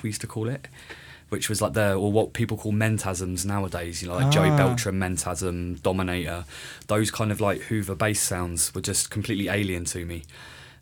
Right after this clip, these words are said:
Speaker 1: And then, uh, so I was doing a paper round, and I was always buying cassette tapes from the local record shop. I'd do a paper round,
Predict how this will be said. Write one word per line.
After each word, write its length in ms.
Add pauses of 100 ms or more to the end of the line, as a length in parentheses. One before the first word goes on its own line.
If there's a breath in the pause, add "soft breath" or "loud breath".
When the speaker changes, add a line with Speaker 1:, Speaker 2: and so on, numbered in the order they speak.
Speaker 1:
And 120
then, 260
uh, 380
so 160
I 20
was 80
doing 160
a 60
paper 340
round, 320
and 160
I 60
was 180
always 220
buying 240
cassette 340
tapes 380
from 100
the 80
local 260
record 280
shop. 200
I'd 60
do 140
a 40
paper 340
round, 300